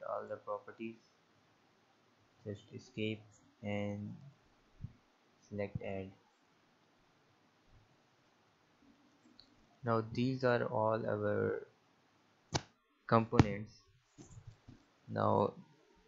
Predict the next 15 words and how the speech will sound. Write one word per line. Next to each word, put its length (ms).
just 240
select 320
the 80
fluid 400
package. 500
The 100
fluid 220
package 380
we 140
are 120
given 440
here 260
is 160
Peng 200
Robinson. 680